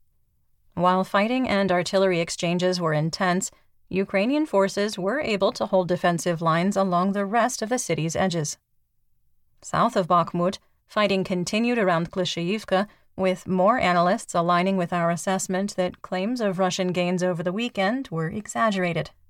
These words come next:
We did move the line of conflict west, based on a graphic video showing P M C Wagner mercenaries being hit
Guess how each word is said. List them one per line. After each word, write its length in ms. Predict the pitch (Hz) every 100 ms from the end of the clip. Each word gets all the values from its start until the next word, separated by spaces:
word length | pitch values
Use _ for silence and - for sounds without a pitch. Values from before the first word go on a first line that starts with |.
| _ _ -
We 240 | 196 202
did 300 | 185 190 277
move 200 | 294 262
the 80 | 277
line 200 | 254 202
of 80 | 247
conflict 540 | - 180 170 180 -
west, 360 | 196 180 190 - _ _ -
based 300 | 175 175 165
on 100 | 175
a 60 | 170
graphic 440 | 175 175 214 208
video 380 | 190 180 170 190
showing 380 | 220 185 180 175
P 160 | -
M 160 | 214 202
C 180 | - 185
Wagner 360 | 185 170 170 170
mercenaries 640 | 180 202 196 175 185 202 - _ -
being 300 | 185 208 214
hit 320 | 214 175 208